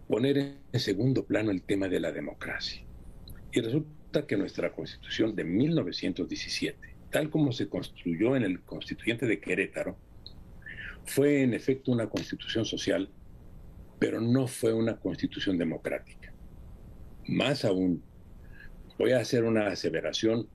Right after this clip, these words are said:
un poco ruidosa, si tú quieres, pero fue una constitución antidemocrática. ¿Por qué? Porque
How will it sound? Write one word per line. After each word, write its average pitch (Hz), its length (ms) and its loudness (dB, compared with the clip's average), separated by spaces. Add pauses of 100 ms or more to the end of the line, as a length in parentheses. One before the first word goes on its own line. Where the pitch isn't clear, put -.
(340)
un 127 100 0
poco 104 500 2
ruidosa, 95 580 2
si 78 300 -6 (100)
tú 101 100 2
quieres, - 480 -4 (460)
pero 101 160 2
fue 139 140 2
una 151 160 6
constitución 117 640 0 (200)
antidemocrática. 90 1700 0 (1300)
¿Por - 180 2
qué? 143 280 4 (840)
Porque 131 520 4